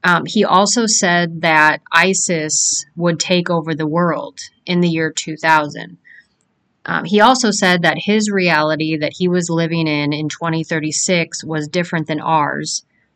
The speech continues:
And again, this is when we get into alternate timelines. Now, why did I bring this up?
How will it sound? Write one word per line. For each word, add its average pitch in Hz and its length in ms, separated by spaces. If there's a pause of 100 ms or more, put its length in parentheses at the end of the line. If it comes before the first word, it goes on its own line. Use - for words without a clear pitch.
(320)
And 170 460 (100)
again, 170 440
this 170 160
is 175 120
when 170 120
we 165 120
get 160 140
into 160 340
alternate 151 460
timelines. - 840 (120)
Now, 165 540
why 170 300
did 202 120
I 196 120
bring 185 220
this 170 200
up? - 280